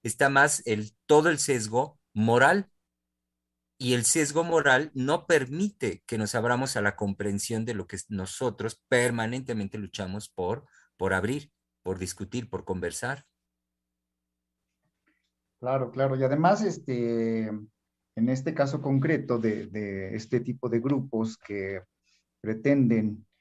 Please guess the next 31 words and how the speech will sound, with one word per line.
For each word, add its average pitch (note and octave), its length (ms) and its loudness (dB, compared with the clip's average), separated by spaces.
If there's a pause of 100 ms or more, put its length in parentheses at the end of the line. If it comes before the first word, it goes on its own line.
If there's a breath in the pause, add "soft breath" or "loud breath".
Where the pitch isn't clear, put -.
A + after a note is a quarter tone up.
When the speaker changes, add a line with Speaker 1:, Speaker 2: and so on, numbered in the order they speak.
(200)
Speaker 2:
imponer A2+ 600 2
su, - 300 -10
su - 160 -18
satisfacción A2 680 -4
perversa A2+ 560 -4
a F#2+ 60 -4
los A#2 180 -2
niños, C#3 640 2 (640)
está A#2+ 1300 2 (500)
también C3 640 4
el A2 120 0
otro A#2 220 0
aspecto B2 560 -2
donde G#2+ 500 0
los G#2+ 260 -2
discursos C3+ 1000 -4 (560)
en A2+ 200 4
una, B2 1300 6
digamos, A#2+ 420 -2
postura A#2 600 0
quizás A2+ 360 -10
un A2+ 120 0
poco A2 220 -8
más A2 440 -2
encubridora B2 1000 2
o A2+ 120 -8
que A2+ 100 -8
no A2+ 120 4
se A2+ 160 -6
ve, A2+ 140 0
digamos, A2+ 640 2